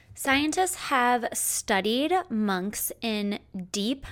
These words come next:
meditation, and what they have found is <laughs> that they are able to actually control unconscious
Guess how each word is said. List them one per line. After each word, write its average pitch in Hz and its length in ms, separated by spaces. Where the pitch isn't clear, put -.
meditation, 202 1040
and 254 280
what 214 240
they 349 160
have 440 280
found 208 720
is 240 280
<laughs> - 20
that 226 640
they 233 440
are 226 440
able 233 600
to - 200
actually 311 880
control 233 1080
unconscious 254 1120